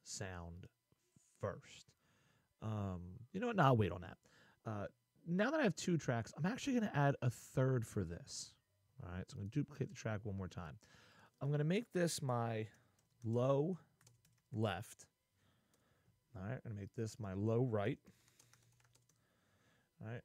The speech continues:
and I'm gonna go ahead and pan that right now, uh, all the way to the left. And I'm gonna go ahead and pan this one all the way to the right. And I'm gonna leave this one in the center, but I'm gonna change the volume. I'm gonna turn the volume down a lot.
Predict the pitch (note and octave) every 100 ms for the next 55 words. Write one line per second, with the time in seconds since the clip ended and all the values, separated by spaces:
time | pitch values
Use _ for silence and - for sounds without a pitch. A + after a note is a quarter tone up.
0 | - C3+ D3+ F3 F#3+ F3+ E3 D3+ - F#3
1 | F3+ F3 D3 B2 A#2+ - - - A#2+ A2
2 | G2+ A#2+ C3+ D3 D3 C#3+ _ _ - _
3 | _ _ - G2 F2+ - G3 F#3+ F3 C3
4 | G2 - - - _ _ _ _ _ _
5 | _ _ _ - G2 F#2 F#2 F#2 G2 G2
6 | G2+ A2+ A#2+ C#3 D3 - - - - F#3+
7 | F3+ F3+ D3 D3 - - - - B3 F4
8 | E4+ A#3 - F#3+ F3 D#3 - F#3+ D3+ B2
9 | _ - - - - D#3 D#3+ F3+ E3 G#3
10 | A#3+ G#3+ D#3 A2+ B2 C3 D3 A#2 F2+ D2+
11 | - - A#2+ - D#3 F3 C#3+ A2 A#2+ A#2+
12 | G#2 F#2 F2 E2+ E2 - G#2 F#2 F#2 F#2+
13 | - -